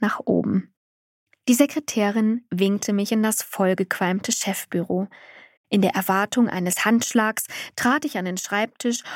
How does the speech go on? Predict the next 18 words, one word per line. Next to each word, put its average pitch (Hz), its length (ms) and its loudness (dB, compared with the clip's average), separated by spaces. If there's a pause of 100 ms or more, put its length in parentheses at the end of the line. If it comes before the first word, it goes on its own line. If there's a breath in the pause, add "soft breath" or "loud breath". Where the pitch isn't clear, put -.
(140 loud breath)
und 214 200 0
strahlte 214 600 -2
meinen 185 280 0
Vorgesetzten 220 760 -2
an, 208 320 2 (240 loud breath)
auch 208 180 0
wenn 196 140 0
ich 208 200 -4
kaum 196 320 2
Luft 190 300 -2
zum 202 140 0
Atmen 185 400 -2
hatte. 196 360 -4 (600)
Doch 208 180 0
dieser 240 540 2 (520 loud breath)
starrte - 540 0
nur 226 340 4 (100)
ausdruckslos 208 1000 0